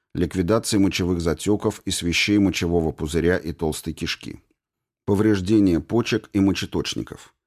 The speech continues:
Огнестрельные повреждения, ранения почек и мочеточников встречаются преимущественно в военное время, и по данным опыта Великой Отечественной войны,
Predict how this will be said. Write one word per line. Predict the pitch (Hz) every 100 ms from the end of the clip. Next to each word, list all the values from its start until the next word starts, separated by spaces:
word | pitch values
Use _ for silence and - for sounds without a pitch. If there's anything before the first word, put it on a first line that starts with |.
| _ _ _ -
Огнестрельные | 87 107 113 - 143 143 135 120
повреждения, | 123 107 104 92 98 101 101 95 -
ранения | 87 95 98 101 98 95
почек | 80 92 95 - - -
и |
мочеточников | 92 87 - - 101 - 113 104 107
встречаются | - - 85 - 104 110 -
преимущественно | - 98 87 87 95 104 - 98 95
в | 90
военное | 85 85 82 85 87 92
время, | 95 87 58 50 - _ _ _
и | -
по | 92
данным | 85 120 127 117 101
опыта | 95 95 95
Великой | 85 92 104 92
Отечественной | 85 92 90 87 90 85 85
войны, | 78 80 82 107